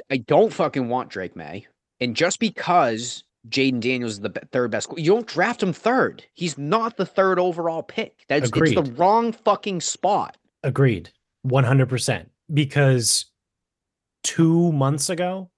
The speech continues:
Speaker 2: maybe a little bit more, maybe three months ago, when the, the college season was still going, people were talking about the Patriots being able to draft Jayden Daniels with their thirty-first,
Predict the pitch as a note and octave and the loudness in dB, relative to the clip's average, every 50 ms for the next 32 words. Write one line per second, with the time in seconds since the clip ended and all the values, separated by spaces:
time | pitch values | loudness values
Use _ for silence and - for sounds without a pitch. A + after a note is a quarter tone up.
0 | _ _ _ _ _ _ _ _ _ _ - C#3+ D3 D3 D3+ D3 C#3+ C#3 C3 B2+ | _ _ _ _ _ _ _ _ _ _ -2 0 2 4 4 2 2 2 0 -2
1 | B2 A#2+ A2+ A2+ A2 B2+ C#3 C3 C3+ C3+ C3+ C#3 D3 C3+ B2+ A#2+ A2 G#2 - - | -4 -4 -6 -6 -4 -2 -2 -2 -2 -4 -2 -2 0 0 0 -2 -6 -10 -12 -12
2 | G2+ F#2+ F#2+ A2+ B2+ B2+ B2+ B2 B2 A#2+ A2 C3+ C3+ C3+ - D3 D3 D3+ E3 D#3+ | -12 -10 -6 -4 -2 -2 0 -2 -2 -2 -2 -4 -4 -2 0 2 2 4 2 0
3 | C#3+ - - D3 D3 C#3 C#3+ D3 C3 B2 A2+ - - - C#3 C3 A#2+ - G#2 G#2 | 0 -2 -4 -4 -2 -2 0 -2 -2 -2 -4 -4 -2 -2 -2 -2 -2 -4 -8 -6
4 | A2 A#2+ C#3+ E3 D3 - _ - - - - - - _ _ _ - E3 F3 C#3 | -6 -6 -6 -6 -8 -12 _ -20 -20 -20 -20 -20 -20 _ _ _ 0 2 2 2
5 | F3 F3+ F3+ E3+ C#3 D#3 D#3+ D#3 D3 D3+ E3 D3+ C#3+ C3+ C#3 C3+ C3+ C3 A#2 - | 2 2 2 2 2 2 0 2 2 2 2 2 4 2 2 2 0 -4 -6 -4
6 | C3 C3+ C3 - - D3 C#3+ C#3 C#3 - - C3+ C3 C3 C3 C3 B2 C3 A2 C3 | -2 -2 -2 -2 0 2 2 2 0 -4 -4 -4 -2 -2 -4 -4 -4 -4 -6 -6
7 | A#2+ A2 B2+ B2 A#2+ A#2 A2 - - C3 A#2+ A#2 A2+ G#2 A2 A2 G#2+ A2+ A#2 B2 | -6 -6 -4 -4 -4 -6 -6 -4 -4 -4 -2 -2 -4 -4 -4 -4 -4 -2 -2 -2
8 | B2+ C3+ C3+ A2+ A2+ A#2 - - A#2 - - B2+ A#2 A2 G#2 - - A2+ G#2+ F#2+ | -2 -2 -2 -2 -4 -6 -6 -6 -6 -4 -2 -2 -2 -2 -4 -6 -6 -8 -8 -6
9 | F#2 - - | -8 -10 -12